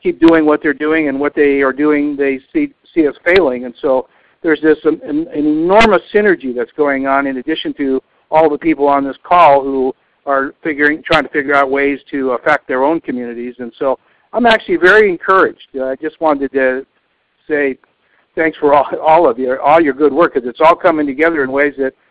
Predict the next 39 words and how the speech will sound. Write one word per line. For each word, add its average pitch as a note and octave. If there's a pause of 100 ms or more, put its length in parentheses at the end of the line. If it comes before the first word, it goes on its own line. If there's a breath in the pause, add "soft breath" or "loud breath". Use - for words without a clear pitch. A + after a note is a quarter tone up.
(120)
I D#3
would D#3
have D3+
never D#3
dreamt D#3
a B2
few C#3+
years C3+
ago. B2
I C#3
was D#3
born D3
in B2+
Rochester, C3+
New B2+
York C3
in A#2+ (260)
nineteen C#3+
forty-four, C#3+
and B2
I, B2+
I C3+
know D#3
now D3+
that A#2+ (400)
Dominic F3
Barter D#3+
went C3+
there C#3
and C3+
trained D#3
a C3
whole D3
bunch C#3+
of C3+
people D3
just D3
recently. B2
And, A#2